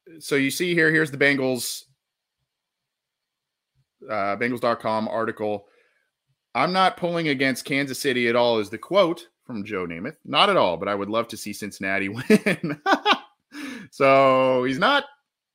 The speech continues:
he's not, not rooting for Kansas City, but he would love to see Cincinnati win.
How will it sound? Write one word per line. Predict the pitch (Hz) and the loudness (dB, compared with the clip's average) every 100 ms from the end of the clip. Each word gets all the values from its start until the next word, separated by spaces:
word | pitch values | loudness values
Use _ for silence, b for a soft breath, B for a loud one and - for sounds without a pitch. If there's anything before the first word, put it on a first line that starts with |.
| _ | _
he's | - 175 | -8 -2
not, | 214 254 196 | 2 2 4
not | 233 277 196 | 4 4 2
rooting | 180 143 127 143 - _ _ - | 4 4 0 -4 -10 _ _ -2
for | 135 123 117 | 2 4 2
Kansas | 117 127 117 117 | 0 -2 -2 -2
City, | 120 110 117 | -2 0 0
but | 110 110 110 107 107 107 | 0 0 2 2 0 0
he | 117 | -2
would | 117 110 | -4 -4
love | 107 | -4
to | 101 | -6
see | 107 | -12
Cincinnati | 104 98 98 92 | -10 -10 -8 -8
win. | 90 85 | -8 -10